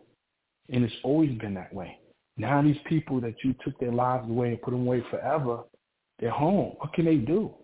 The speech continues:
They can't do nothing but collect Social Security now. You can't give them any of that time back. You know, I just think that a lot of things, a lot of these laws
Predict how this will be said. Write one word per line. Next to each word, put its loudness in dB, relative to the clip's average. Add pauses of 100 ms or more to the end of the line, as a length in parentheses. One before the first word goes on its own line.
(220)
They -20
can't 2
do -2
nothing -2 (380)
but -4
collect -2
Social -4 (160)
Security -4
now. -12 (1040)
You 0
can't 4
give -2
them -2
any -4
of -4
that -6
time -8
back. -8 (2500)
You -6
know, -4
I -4
just -6
think 0
that -2
a -2
lot 0
of -6
things, -2 (160)
a -6
lot -2
of -4
these 2
laws 0